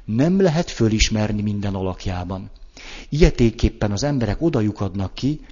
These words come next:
hogy nem szeretetre méltók, vagy oda, hogy a számukra fontos személyek nem is szeretik őket. Riporter. Tehát ön elhiteti az emberekkel, hogy van értelme oltalmazni magukat akkor,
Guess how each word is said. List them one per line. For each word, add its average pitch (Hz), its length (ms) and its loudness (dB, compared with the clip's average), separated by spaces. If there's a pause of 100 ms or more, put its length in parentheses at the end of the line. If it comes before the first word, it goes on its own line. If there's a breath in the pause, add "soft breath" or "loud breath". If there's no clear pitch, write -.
(120)
hogy 120 140 -4
nem 104 240 -2
szeretetre 98 640 0
méltók, 95 560 -6 (200 loud breath)
vagy 95 220 -4
oda, 170 380 0 (400 loud breath)
hogy 123 160 0
a 98 40 -2
számukra 202 680 2
fontos 143 460 0
személyek 131 680 -2
nem 120 160 -2
is 170 200 -6
szeretik 98 540 -4
őket. 90 560 -8 (500)
Riporter. 92 680 -8 (920 loud breath)
Tehát 95 340 -2
ön 92 120 -6
elhiteti 117 600 0
az 92 120 -2
emberekkel, 117 540 -4
hogy 95 180 -6
van 123 200 2
értelme 110 680 -2
oltalmazni 110 800 -2
magukat 104 540 -6
akkor, 98 640 -4